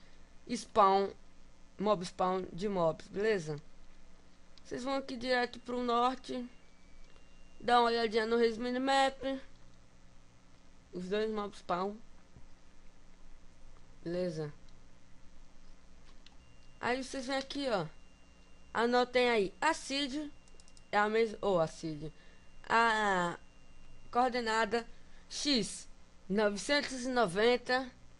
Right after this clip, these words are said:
e Z duzentos e oitenta e seis, beleza? Indo para o norte. E aqui temos outro spawn de zumbi, cocobinho, cacau e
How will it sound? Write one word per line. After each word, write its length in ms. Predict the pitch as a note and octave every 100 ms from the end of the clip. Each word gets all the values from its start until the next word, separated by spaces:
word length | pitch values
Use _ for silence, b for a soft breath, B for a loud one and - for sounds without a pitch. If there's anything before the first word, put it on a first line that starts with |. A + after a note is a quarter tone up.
| - - - - -
e 160 | C4
Z 300 | F#3+ A3 A#3+
duzentos 520 | A#3 C4 G#3+ A#3+ A#3
e 40 | A#3
oitenta 320 | A3+ A#3+ A3+
e 20 |
seis, 280 | A#3 E3+ D3+
beleza? 540 | D#3 F#3+ A3 F3 D3+ C#3+ - - - - - - - - - -
Indo 180 | - C#4
para 320 | C#4 C4 C4+
o 60 | C#4
norte. 560 | A3+ E3 F3+ - - E3 - - - - - - - - - -
E 100 | C4+
aqui 300 | C#4 C#4 B3+
temos 520 | - F#3+ E3 D#3+ - - - - - -
outro 600 | B3+ D4+ C#4 B3+ G#3 F#3 -
spawn 320 | - G3+ G3
de 80 | F3
zumbi, 460 | G3 A3+ A#3+ C#4+ F#4 - - - - - - - - - - - - - -
cocobinho, 640 | - D4 C4+ B3 A#3+ C#4 G#4+ - -
cacau 360 | - F3+ G#3+ - - - - - - - -
e 260 | D4+ E4+